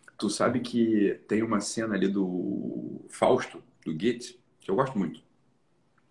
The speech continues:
Quando o Mefistófeles aparece, quando o demônio aparece, né, pro, pro Adriano, quando ele aparece lá pro sujeito que ia fazer o pacto,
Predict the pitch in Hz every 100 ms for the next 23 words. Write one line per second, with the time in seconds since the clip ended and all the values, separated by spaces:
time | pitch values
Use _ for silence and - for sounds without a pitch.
0 | - - 117 156 127 127 - - 98 101
1 | 98 92 92 101 110 - - 90 87 90
2 | 107 101 - 87 92 - 101 - 73 -
3 | - - 78 80 87 117 - - - -
4 | _ 95 82 82 95 90 82 - - 80
5 | 80 87 85 80 82 - 98 -